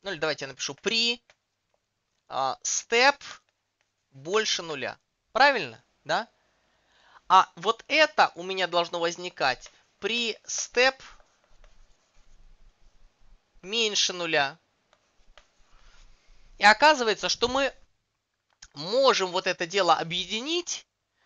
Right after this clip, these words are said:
да, и записать в одно условие, в одно единственное условие. Каким образом? Если бы у меня был знак вот этого вот шага,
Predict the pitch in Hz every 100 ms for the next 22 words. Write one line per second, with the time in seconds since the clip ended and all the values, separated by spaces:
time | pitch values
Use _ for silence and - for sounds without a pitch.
0 | _ _ - 233 240 196 165 208 220 -
1 | 269 277 208 160 214 247 - 196 170 165
2 | 220 311 226 226 - 240 269 208 139 110
3 | - _ 143 185 202 185 208 - 170 151
4 | 151 123 98 107 - 214 285 208 139 120
5 | - - - - - - _ 139 214 262
6 | - 214 185 175 190 202 196 170 143 180
7 | 196 - 156 151 190 220 185 - - 160
8 | 143 151 131 110 104 107 - - 262 214
9 | -